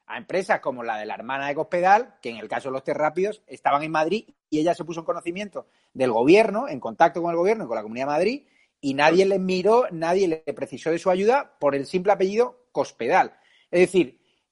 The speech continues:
tú desde el Colegio de Abogados, cuando contratáis algún servicio, supongo que hay un registro y un gobierno tendrá que hacer esas prevenciones, ¿no?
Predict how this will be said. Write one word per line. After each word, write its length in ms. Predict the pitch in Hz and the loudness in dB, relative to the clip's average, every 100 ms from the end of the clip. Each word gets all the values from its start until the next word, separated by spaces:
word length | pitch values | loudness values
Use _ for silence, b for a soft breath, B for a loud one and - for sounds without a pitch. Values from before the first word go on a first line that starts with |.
| _ _ _ _ | _ _ _ _
tú 180 | - 214 | -2 4
desde 200 | 247 240 | 6 6
el 60 | 247 | 4
Colegio 280 | 240 233 240 | 2 2 2
de 40 | |
Abogados, 300 | 226 233 294 | 2 2 0
cuando 240 | 233 156 | -2 -2
contratáis 460 | 123 131 120 113 143 | -6 -6 -6 -4 -2
algún 220 | 170 180 | -2 -4
servicio, 420 | 185 180 202 294 | -6 -8 -6 -8
supongo 340 | - 127 131 147 | -8 -2 0 4
que 60 | |
hay 80 | 220 | 2
un 100 | 254 | 2
registro 680 | 208 - 165 - 143 135 - - | -2 -2 -4 -2 -2 -2 -4 -6
y 140 | 131 | -4
un 80 | 131 | 2
gobierno 420 | 139 143 156 226 | 4 4 2 2
tendrá 300 | 247 202 147 | 2 2 2
que 80 | 185 | 2
hacer 180 | 226 277 | 2 0
esas 180 | - | -4
prevenciones, 580 | - 110 190 185 320 302 | -10 -14 -2 2 2 0
¿no? 180 | 147 | -12